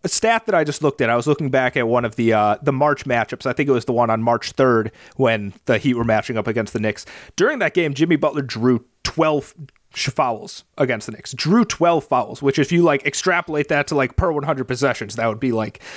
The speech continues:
the most of any player throughout the entire season. Like, it's an incredible amount of fouls that he drew. And I, I don't know. I think that bodes well, 'cause if Jimmy Butler's able to be strong and drive in and get to the line a lot, he's a fantastic free throw shooter, as we've seen.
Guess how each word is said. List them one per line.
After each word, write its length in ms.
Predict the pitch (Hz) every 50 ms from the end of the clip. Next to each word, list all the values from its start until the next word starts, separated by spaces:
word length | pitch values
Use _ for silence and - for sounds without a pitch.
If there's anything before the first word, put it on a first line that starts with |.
| - -
the 120 | 147 160 160
most 380 | 151 160 170 175 175 - -
of 80 | 165 175 -
any 220 | - 185 196 180 170
player 520 | - - 170 160 156 143 131 127 123 117 - - - _ _ _ -
throughout 340 | 160 156 156 147 143 139
the 100 | - 143
entire 300 | 131 127 - 160 127 113
season. 280 | 110 - 131 113 117 123
Like, 140 | 127 139 147
it's 120 | 139 -
an 80 | 165 156
incredible 580 | 135 131 - - - 180 175 170 156 151 143
amount 220 | 135 127 127 123 117
of 80 | 110
fouls 260 | - 127 113 110 107 -
that 100 | 113 117
he 100 | 117 104
drew. 260 | - 117 113 101 104
And 100 | 101 - - - - - -
I, 160 | 160 165 160 -
I 100 | 180 214
don't 120 | 226 220
know. 100 | 214 151
I 100 | 127 143
think 320 | - - 196 156 139 120
that 360 | 120 143 156 185 208 - 147 -
bodes 300 | 160 175 175 165 - 156
well, 340 | 156 165 170 180 202 202
'cause 260 | 196 - - 160 139 139
if 80 | 127
Jimmy 220 | - 160 160 175 151
Butler's 360 | 139 165 151 156 147 135 151
able 240 | 139 143 139 147 -
to 140 | - 135
be 120 | 123 131 123
strong 460 | - - - 156 143 151 147 151 151
and 100 | 135 120
drive 320 | - - 127 139 139 131
in 220 | 147 139 143 143 143
and 120 | 120 120
get 180 | - 135 - -
to 60 | -
the 100 | 131 117
line 300 | 117 120 127 139 143 143
a 60 | 143
lot, 320 | 147 151 151 156 156 - _ - - - - _ _ - -
he's 160 | - 143 - -
a 40 |
fantastic 540 | - - 127 123 - - 131 127 - - 127
free 200 | - - 135 135
throw 180 | - 143 123 117
shooter, 300 | - 147 135 131 127 123
as 100 | 117 -
we've 140 | 120 110 -
seen. 300 | - 139 135 143 139